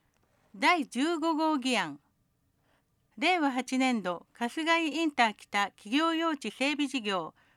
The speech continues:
特別会計予算は賛成多数で可決しました。反対者は、日本共産党春日井市議会議員団に所属する石田博信議員、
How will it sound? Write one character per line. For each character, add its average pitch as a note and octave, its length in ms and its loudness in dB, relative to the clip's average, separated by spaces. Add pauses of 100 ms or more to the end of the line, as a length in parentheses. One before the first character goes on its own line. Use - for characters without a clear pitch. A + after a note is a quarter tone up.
(100)
特 B3+ 240 -2
別 F4 240 -2
会 D#4 200 2
計 D4+ 220 0
予 D4 140 4
算 A3+ 260 0
は E3+ 240 -6 (320)
賛 D#4 300 4
成 D#4+ 260 -2
多 D4 160 0
数 D4 260 -2
で F3+ 220 -4
可 G#3+ 140 -6
決 A3+ 240 -8
し - 100 -12
ま F#3+ 100 -2
し - 120 -10
た。 D3+ 200 -6 (1300)
反 D#4 240 4
対 D#4 220 2
者 A3+ 180 -2
は、 G3 220 0 (340)
日 A#3+ 120 2
本 E4 200 4
共 C4 240 0
産 B3+ 240 2
党 G#3 380 -8
春 B3 280 -6
日 E4 160 4
井 D4 60 -4
市 C#4 140 -6
議 D4 180 -4
会 A3+ 240 2
議 F#3 140 -4
員 D4+ 240 2
団 A#3 180 4
に G3 80 -8
所 G3+ 160 -6
属 G#3+ 180 -8
す - 160 -8
る F#3 220 -8 (680)
石 A#3+ 280 -4
田 D#4+ 140 0
博 D4 260 2
信 A#3 240 0
議 F3 120 -6
員、 E3 300 -6